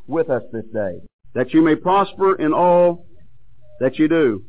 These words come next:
Now that's God's word. That, that isn't something that, that somehow God has put in there to, to, to, uh, tempt us with, to cause us to, to feel like that, bless God, that, that we need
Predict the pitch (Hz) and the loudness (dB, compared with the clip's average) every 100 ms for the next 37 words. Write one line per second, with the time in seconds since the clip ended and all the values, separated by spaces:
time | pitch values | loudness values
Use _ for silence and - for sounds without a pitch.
0 | - - - - - - - - - 120 | -18 -20 -18 -18 -20 -18 -18 -18 -8 -2
1 | 165 202 - 202 190 160 190 185 127 147 | -2 -2 -2 0 0 0 0 0 0 -2
2 | 147 160 175 190 175 170 - 185 190 165 | 0 0 0 0 -2 -6 -4 -4 -2 -4
3 | 147 139 139 135 - - - - 185 185 | -4 -8 -8 -8 -10 -20 -14 -4 -2 0
4 | 180 165 165 170 175 139 - - - - | 0 0 0 0 0 -2 -4 -14 -18 -18
5 | - - 185 185 180 180 175 165 131 - | -18 -6 0 2 2 2 0 0 0 -2
6 | - - 151 135 - - - - - - | -8 -8 -6 -4 -8 -14 -18 -18 -18 -12
7 | 139 131 123 113 110 107 - 165 165 160 | -6 -4 -2 -4 -4 -4 -2 -2 0 -2
8 | 151 156 175 170 143 175 180 175 175 170 | -2 -2 -2 -2 -6 -2 0 0 0 -2
9 | - 147 123 117 - - - 117 175 185 | -2 -2 -2 -2 -12 -20 -12 -4 0 2
10 | 175 175 - 139 151 160 - 175 170 143 | 2 0 0 -2 0 0 0 0 2 2
11 | 127 - - - - - - - - - | -2 -6 -20 -20 -20 -20 -20 -20 -20 -8
12 | 131 151 180 175 185 185 | -4 0 2 2 2 0